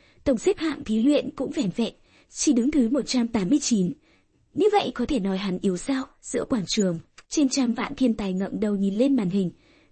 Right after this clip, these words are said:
thấy La Phong xông vào tầng thứ nhất, tòa thí luyện tháp thứ sáu. "Điện hạ, La Phong rất mạnh đó." Một con người sắt đá, giống như bê tông cốt thép nói nhỏ. Bên cạnh hắn chính là thiếu niên tóc đen, mặc chiến y màu bạc.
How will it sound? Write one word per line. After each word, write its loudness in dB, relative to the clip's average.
thấy 0
La 2
Phong 2
xông 2
vào 0
tầng -2
thứ -2
nhất, 4
tòa 0
thí 0
luyện 0
tháp -8
thứ -6
sáu. -4
"Điện 2
hạ, -4
La 0
Phong 0
rất -2
mạnh -2
đó." -2
Một 4
con -2
người -2
sắt -10
đá, -4
giống 2
như 6
bê 6
tông 0
cốt 0
thép 0
nói -2
nhỏ. 0
Bên 4
cạnh -2
hắn -2
chính -2
là 0
thiếu -2
niên 4
tóc -6
đen, 2
mặc 2
chiến -2
y 2
màu 0
bạc. 0